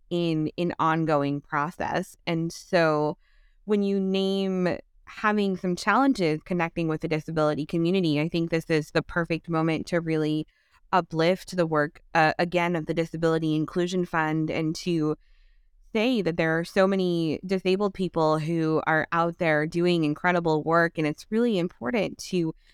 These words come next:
connect with those disabled leaders. And so, Sandy, I'd love to bring you in here to share your perspective about, you know, why and how philanthropy can incorporate a disability lens across their operations, across their grant-making practices,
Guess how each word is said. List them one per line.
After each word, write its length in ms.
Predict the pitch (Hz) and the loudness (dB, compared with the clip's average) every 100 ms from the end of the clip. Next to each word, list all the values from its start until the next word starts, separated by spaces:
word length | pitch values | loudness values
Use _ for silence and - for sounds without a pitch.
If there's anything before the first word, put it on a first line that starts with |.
| _ | _
connect 640 | - 240 214 190 214 277 - | -6 0 2 4 2 -2 -6
with 140 | 175 | -2
those 240 | 170 160 160 | 2 0 0
disabled 520 | 175 175 165 160 160 | -2 0 0 0 0
leaders. 400 | 170 190 151 156 | 0 0 0 0
And 120 | 160 | -4
so, 180 | 160 139 | -4 -4
Sandy, 440 | 170 214 220 208 185 | -4 -2 0 0 0
I'd 220 | 180 175 | -2 2
love 200 | 196 226 | 0 0
to 420 | - 247 226 214 - - _ _ _ | -6 -2 0 0 -2 -18 _ _ _
bring 320 | 262 254 233 | 0 2 2
you 180 | 226 247 | 0 -2
in 220 | - 185 | -2 -2
here 440 | 180 - 170 160 165 | -2 0 0 2 -2
to 420 | - 196 175 170 | -4 -2 0 -2
share 180 | - 185 | -2 -2
your 220 | 175 165 | 2 0
perspective 920 | - 175 165 - 170 - 170 143 147 - | 0 -4 -6 -4 -4 -2 -4 -4 -4 -4
about, 460 | 180 175 165 151 - _ _ _ _ _ | -4 2 2 2 0 _ _ _ _ _
you 120 | 196 | -2
know, 160 | 180 156 | 0 0
why 560 | 117 180 190 202 233 254 | -2 0 2 2 2 2
and 280 | 240 196 | 2 0
how 400 | 175 175 196 202 | -2 0 0 0
philanthropy 840 | 180 180 170 165 175 175 - 175 160 | -2 -2 -2 -2 -2 -6 -4 -2 -2
can 160 | - 165 | -2 -2
incorporate 720 | 156 160 165 175 156 147 - - | -2 -2 0 0 0 0 -4 -6
a 80 | |
disability 640 | 180 165 170 160 156 160 156 | -4 -2 0 2 2 0 -2
lens 360 | 143 135 160 | -2 -4 -6
across 360 | 156 - 120 156 | -8 -4 -4 -4
their 160 | 156 62 | -6 -6
operations, 840 | - - 190 190 - 175 165 156 | -6 -4 -2 -2 0 0 0 -2
across 360 | 151 - 156 - | -6 -8 -12 -8
their 120 | 175 | -8
grant-making 640 | 175 170 165 165 160 160 | -4 -4 -2 -6 -4 -6
practices, 880 | - 160 160 165 - 165 156 156 | -4 -8 -6 -10 -4 -2 0 -2